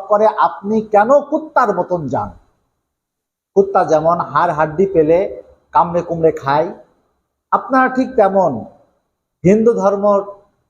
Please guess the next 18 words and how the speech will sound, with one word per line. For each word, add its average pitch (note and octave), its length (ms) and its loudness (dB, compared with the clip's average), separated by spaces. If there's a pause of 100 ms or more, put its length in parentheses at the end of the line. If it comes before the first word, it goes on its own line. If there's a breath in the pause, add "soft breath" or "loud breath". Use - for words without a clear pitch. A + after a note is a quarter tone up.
(260)
তাদের F3 240 2
উৎসবে F#3+ 580 0
আপনারা E3 600 0
ঠিক G#3+ 220 0
ওইরকম G3+ 380 0
কুত্তার G#3 420 -2
মতন F3 360 -4
দৌড়ে F#3 280 2
চলে C#3+ 260 -2
যান, C#3 220 2 (420)
হাড় D3 180 2
হাড্ডি D3 260 -4
খাওয়ার C3+ 340 0
মতন। G#2+ 260 -18 (1160)
এটা G#3+ 180 2
একটা A#3+ 180 -2
লজ্জাস্কর F#3 800 0
বিষয় D3+ 460 -2